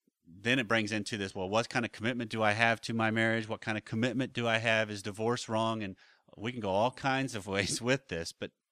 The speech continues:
that's not where we're going with this show. It's more of when I have a firmness of, "Okay, honey, I'm willing to wait and see, but this is not something I'm willing to wait at this point forever." And so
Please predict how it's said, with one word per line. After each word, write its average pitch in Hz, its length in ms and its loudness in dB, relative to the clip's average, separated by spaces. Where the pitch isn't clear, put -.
that's 107 200 -2
not 113 120 -2
where 107 160 -2
we're 101 60 -4
going 101 240 -2
with 90 140 -6
this 85 120 -6
show. 92 380 0
It's 107 160 -6
more 127 260 6
of 107 220 4
when 110 160 0
I 135 160 6
have 147 260 6
a 107 60 0
firmness 123 600 0
of, 92 280 -2
"Okay, 123 280 2
honey, 113 260 2
I'm 131 200 2
willing 139 340 2
to 117 120 -8
wait 113 380 2
and 113 180 -6
see, 143 480 -4
but 113 220 -2
this 131 200 -2
is 110 120 -10
not 120 200 0
something 123 340 -4
I'm 113 240 2
willing 113 260 -2
to 107 80 -6
wait 107 320 0
at 101 120 -6
this 110 160 -2
point - 320 -4
forever." 95 520 -2
And 98 180 -4
so 98 400 0